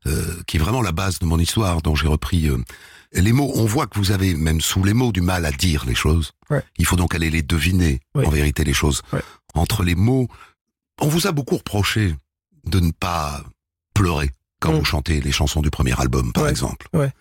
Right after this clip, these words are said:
Speaker 1: Euh, j'en ai conclu que vous étiez, euh, quelqu'un d'extrêmement pudique.
Speaker 2: Très.
Speaker 1: Et qu'au fond, vous ne pourriez jamais la raconter totalement, cette histoire.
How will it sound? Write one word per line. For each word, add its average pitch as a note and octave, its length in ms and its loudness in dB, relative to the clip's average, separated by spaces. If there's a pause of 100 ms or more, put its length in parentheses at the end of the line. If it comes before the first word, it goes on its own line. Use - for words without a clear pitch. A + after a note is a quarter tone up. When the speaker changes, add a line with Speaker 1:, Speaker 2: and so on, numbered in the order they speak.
(380)
Speaker 1:
Euh, E3 160 0
j'en B2+ 220 2
ai F3 60 0
conclu D3 300 0
que - 80 -4
vous G2 140 4
étiez, G2+ 500 2
euh, C2+ 80 0 (600)
quelqu'un G2+ 280 -2
d'extrêmement A2+ 600 0
pudique. D#2 480 -2 (460)
Speaker 2:
Très. C#3+ 260 -2 (600)
Speaker 1:
Et F#2 120 2
qu'au F#2+ 160 0
fond, B2+ 200 0
vous G#2 140 2
ne F2+ 60 2
pourriez E2 260 0
jamais G2+ 220 0
la F#2+ 100 -2
raconter D#2+ 400 -2
totalement, D2 440 0
cette C#2+ 220 -2
histoire. C#2+ 320 0